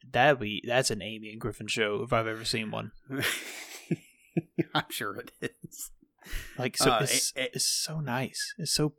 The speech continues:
Speaker 2: Amy
Speaker 1: pleasant.
Speaker 2: is, Amy is pissed that I'm not <laughs> at our house full, uh, full time yet. <laughs> She's like, "Hel-,
Speaker 1: No.
Speaker 2: hello, am I,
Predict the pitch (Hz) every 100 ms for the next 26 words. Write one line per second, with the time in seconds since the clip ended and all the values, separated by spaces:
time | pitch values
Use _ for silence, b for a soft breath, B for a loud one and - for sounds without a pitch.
0 | - 135 196 143 127 127 120 113 - -
1 | _ _ _ - 143 165 120 107 104 -
2 | - 127 113 - 113 104 107 104 - -
3 | - - - 226 214 - 226 - 180 -
4 | - 269 - 139 139 - 131 120 120 113
5 | 117 113 117 - - 180 - - - -
6 | - 147 135 123 143 110 127 - 143 131
7 | 123 123 131 127 127 139